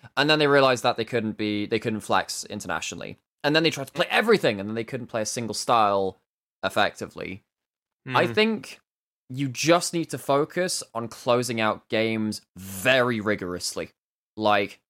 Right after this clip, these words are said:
Speaker 1: get your vision in place. Make sure you are doing all of your homework in terms of how do you dive effectively, how do you save games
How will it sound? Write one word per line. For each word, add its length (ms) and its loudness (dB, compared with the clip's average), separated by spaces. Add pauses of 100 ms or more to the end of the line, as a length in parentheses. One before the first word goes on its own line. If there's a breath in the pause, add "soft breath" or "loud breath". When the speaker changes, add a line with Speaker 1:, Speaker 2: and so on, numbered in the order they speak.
(100)
Speaker 1:
get 160 2
your 160 4
vision 340 2
in 140 0
place. 600 -4
Make 360 2
sure 300 0
you 140 0
are 60 0
doing 300 -2
all 240 2
of 100 -4
your 120 2
homework 320 0
in 80 -8
terms 240 -8
of 60 -18
how 280 0
do 140 -6
you 40 -6
dive 300 2
effectively, 560 -6
how 260 -2
do 120 -8
you 60 -6
save 400 -2
games 420 -4